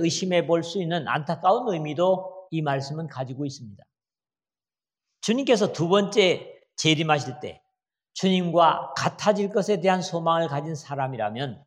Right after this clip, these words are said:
당연히 주님의 거룩하심과 같이 자신을 죄로부터 지켜가야 하는 것은 어린아이일지라도 알 수 있는 사실임을 요한은 연이어 우리에게 강조하고 있습니다.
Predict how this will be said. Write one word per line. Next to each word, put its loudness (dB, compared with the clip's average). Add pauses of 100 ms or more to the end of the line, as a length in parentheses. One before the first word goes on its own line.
(380)
당연히 2 (220)
주님의 2
거룩하심과 -2
같이 -2
자신을 -2 (500)
죄로부터 2
지켜가야 4
하는 -2
것은 -2 (840)
어린아이일지라도 4
알 4
수 -6
있는 -2
사실임을 -4
요한은 -2 (340)
연이어 2 (300)
우리에게 2
강조하고 0
있습니다. -10